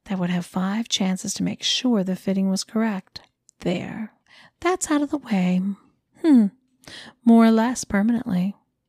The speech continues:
That'll keep you horny and submissive from now on, and keep your little clitty out of trouble while you learn to focus more on serving. Hmm? After all, that is what slavery is all about,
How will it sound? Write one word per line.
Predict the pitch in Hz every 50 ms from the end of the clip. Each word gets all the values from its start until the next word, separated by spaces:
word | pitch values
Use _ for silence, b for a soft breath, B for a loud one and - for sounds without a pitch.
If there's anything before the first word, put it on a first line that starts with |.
| _ _ b b b b b b b b b b _ _ -
That'll | - 190 190 196 190
keep | - - 214 - -
you | 240 233
horny | 196 196 220 214 214 226 233
and | 240 -
submissive | - 262 240 233 220 220 - - 226
from | - - 220 220
now | 214 208 214 220 226
on, | 240 233 220 202 185 190 B B B B B B B
and | - 196
keep | - - 311 330 - -
your | 320 285
little | 254 247 226 226
clitty | - - - - 254 254 233 196 185
out | 180 180 180
of | 180 175
trouble | - - - 220 208 196 196 175 175
while | 185 185 190 190
you | 190 190 190 190 - B B B B B B _ -
learn | 311 302 262
to | 262
focus | - - 247 226 220 - 220 202 - -
more | 208 196 196 196 190
on | 185 180 180 180 180 175 - b b b _
serving. | - - - - 202 185 180 180 - - - - 226 208 - _ _ _ _ _ _ _ -
Hmm? | - 302 330 381 - _ _ _ _ _ _ _ _ B B B B B B B -
After | 208 196 190 - - 175 170
all, | 165 165 185 190
that | 190 196 202 -
is | 202 208 233 - -
what | - - -
slavery | - - - 190 202 202 - 185 196
is | 202 196 -
all | - 214 214
about, | 214 214 233 240 254 262 262 262 - -